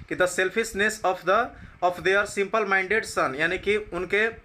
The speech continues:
सिंपल माइंडेड यानी कि भोले भाले बेटे के सेल्फिशनेस यानी कि, अ, जो मेन स्वार्थ जो है, तो स्वार्थ के बारे में, स्वार्थीपन के बारे में लेखक इसमें वर्णन करते हैं। ठीक है, आगे देखिए क्या कह रहा है,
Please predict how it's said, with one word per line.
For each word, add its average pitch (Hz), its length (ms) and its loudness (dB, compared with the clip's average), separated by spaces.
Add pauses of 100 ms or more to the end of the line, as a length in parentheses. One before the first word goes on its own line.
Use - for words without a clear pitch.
(540)
सिंपल 190 500 2
माइंडेड 208 360 2
यानी 190 180 0
कि 190 120 -2
भोले 190 300 2
भाले 190 260 2
बेटे 190 320 0
के 208 160 -2
सेल्फिशनेस 185 640 -2
यानी 180 200 2
कि, 214 180 2 (500)
अ, 147 180 6
जो 165 200 0
मेन 202 220 0
स्वार्थ 208 480 0
जो 190 140 2
है, 208 60 2
तो 208 120 -4
स्वार्थ 196 400 0
के 202 80 -2
बारे 180 260 2
में, 214 160 -4
स्वार्थीपन 208 580 0
के 180 100 0
बारे 170 260 2
में 214 140 -2
लेखक 160 360 -2
इसमें 175 260 -4
वर्णन 151 320 0
करते 120 280 -10
हैं। 107 280 -12 (360)
ठीक 196 140 2
है, 262 220 0 (380)
आगे 190 220 2
देखिए 214 260 -4
क्या 202 140 0
कह 185 140 -2
रहा 180 100 -2
है, 180 60 -8